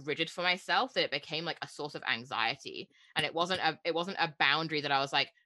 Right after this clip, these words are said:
"Most of the time I'm gonna try and do this because I know it, like, I feel better when I do this." It was a, "If I don't do this, life is gonna fall apart and everything is gonna be terrible." And I think people can do that for themselves with health related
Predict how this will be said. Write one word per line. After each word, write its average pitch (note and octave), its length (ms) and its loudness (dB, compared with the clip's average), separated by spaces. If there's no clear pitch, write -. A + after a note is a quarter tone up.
"Most G#4+ 240 -2
of C4 60 -8
the F#3 60 -6
time E3+ 320 2
I'm G#3 80 -4
gonna G3+ 180 0
try D#3+ 180 -6
and D#3 80 -6
do A3 100 -6
this C4+ 240 -4
because E3+ 200 -8
I E3+ 80 -2
know C#3 140 -2
it, D#3+ 140 -2
like, E3+ 200 -4
I D#3 80 -6
feel C#3 200 -8
better F3 220 -4
when G3+ 80 -8
I G3+ 80 -2
do B3 180 -4
this." C#3+ 160 -2
It A2 100 -6
was D3+ 120 -2
a, C3 180 2
"If E3+ 140 -4
I F3 140 6
don't G#3 180 4
do A#3+ 160 2
this, E3 320 2
life F3 260 6
is E3+ 60 -8
gonna E3+ 180 2
fall F3 240 0
apart D#3+ 320 6
and C3+ 140 0
everything D#3 320 -2
is D3 80 -8
gonna C#3 140 -6
be B2+ 60 -8
terrible." C3 460 0
And C#3+ 80 4
I D3+ 60 0
think F#3+ 180 -2
people F#3 160 -4
can E3+ 160 -6
do E3+ 160 0
that F#3 180 4
for - 60 -16
themselves D3 540 0
with D3 320 4
health E3+ 420 2
related D3+ 500 0